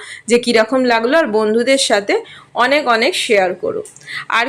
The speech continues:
কিন্তু অবশ্যই যদি মনে হয় যে এই রচনাটা তোমাদের লাগবে, সেটা কিন্তু আমাকে কমেন্ট বক্সে জানাতে ভুলো না,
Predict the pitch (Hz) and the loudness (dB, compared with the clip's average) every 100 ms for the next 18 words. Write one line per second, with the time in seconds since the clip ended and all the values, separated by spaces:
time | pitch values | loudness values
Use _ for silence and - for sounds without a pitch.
0 | - 285 285 285 359 277 226 254 - 311 | -2 -2 0 0 2 4 4 0 0 0
1 | 320 262 262 226 220 285 320 320 240 262 | 0 0 -2 -2 -2 0 2 0 2 4
2 | 233 233 233 214 208 233 233 233 247 220 | 4 2 -2 0 0 0 -2 -2 -4 -2
3 | 226 247 202 185 185 202 226 254 440 262 | 0 0 2 0 0 -2 0 2 2 0
4 | 202 208 208 220 214 247 208 196 208 208 | 0 -2 -4 -4 -2 -4 -2 -4 0 -2
5 | 208 - 277 381 - - 185 226 220 226 | -2 0 0 0 -16 -12 -2 0 0 2
6 | 269 269 285 - - 240 311 302 | 4 4 2 -12 0 2 4 4